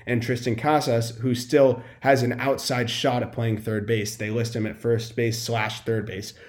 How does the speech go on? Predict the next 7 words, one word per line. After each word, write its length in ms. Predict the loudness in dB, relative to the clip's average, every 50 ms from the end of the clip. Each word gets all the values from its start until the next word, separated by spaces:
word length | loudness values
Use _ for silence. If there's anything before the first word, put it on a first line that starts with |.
| -16 -2
So 160 | 2 4 6
really 320 | 8 10 8 8 8 6
only 260 | 6 8 10 10 10
two 440 | 8 6 2 0 2 4 4 4 4
guaranteed 680 | 6 6 6 8 8 6 4 2 2 2 2 2 2
first 320 | 0 0 0 0 0 0 0
basemen 480 | 0 0 0 0 -2 -2 -2 -4 -6